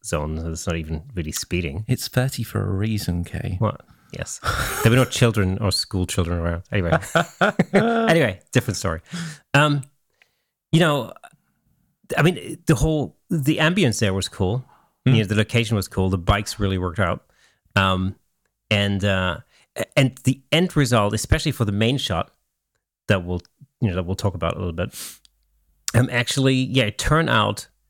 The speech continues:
Speaker 1: the way I had anticipated it turning out, although we ended, we ended up shooting it slightly differently from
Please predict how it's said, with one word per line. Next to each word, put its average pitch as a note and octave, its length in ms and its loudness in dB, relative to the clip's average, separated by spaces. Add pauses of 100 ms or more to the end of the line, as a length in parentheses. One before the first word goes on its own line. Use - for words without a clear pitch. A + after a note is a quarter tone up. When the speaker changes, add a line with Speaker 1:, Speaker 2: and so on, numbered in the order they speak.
(220)
Speaker 1:
the G#2+ 180 0
way A#2 320 4
I C3+ 60 2
had A#2+ 200 0
anticipated F2+ 720 -2
it D#2 120 -4
turning E2 340 0
out, G2 280 -2 (880)
although A2+ 300 4
we A#2 220 0
ended, C3+ 320 2 (380)
we B2 140 4
ended E3 220 2
up B2+ 120 0 (260)
shooting E3+ 540 2
it G#2+ 140 0
slightly A#2+ 300 0
differently F#2 520 0
from F#2+ 400 -2